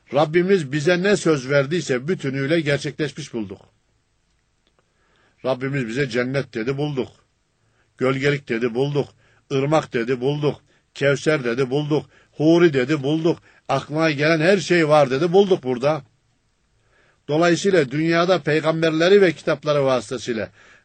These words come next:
bize söyledikleri neyse hepsini burada bulduk diyecekler.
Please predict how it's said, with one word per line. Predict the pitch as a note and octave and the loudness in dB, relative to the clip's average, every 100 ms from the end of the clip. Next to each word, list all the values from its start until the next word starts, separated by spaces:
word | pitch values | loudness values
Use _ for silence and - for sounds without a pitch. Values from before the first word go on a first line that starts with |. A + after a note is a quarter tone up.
| - | -8
bize | C3 E3 F3+ | -2 2 2
söyledikleri | - D#3 E3+ D#3 - E3 D#3 | 2 2 2 0 -2 0 2
neyse | F#3 E3 - D#3+ | 2 2 2 -2
hepsini | D#3+ D3+ C#3+ | -2 -6 -6
burada | C#3+ E3 F#3+ F#3+ | -2 2 2 4
bulduk | G3+ F#3 D#3 - _ _ _ | 4 2 0 -4 _ _ _
diyecekler. | A#2+ B2 B2+ A#2 A2 F#2+ | -4 -2 -2 -4 -8 -10